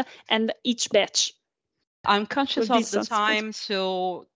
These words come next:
Speaker 2: this will be the last question for today.
Speaker 1: Okay.
Speaker 2: Um,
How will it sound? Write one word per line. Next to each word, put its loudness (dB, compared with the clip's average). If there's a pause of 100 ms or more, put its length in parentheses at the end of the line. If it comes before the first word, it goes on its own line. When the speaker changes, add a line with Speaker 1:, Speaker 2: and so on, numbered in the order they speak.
(180)
Speaker 2:
this -14
will -4
be -8
the -4
last -2
question 0
for -6
today. 2
Speaker 1:
Okay. 2 (420)
Speaker 2:
Um, 2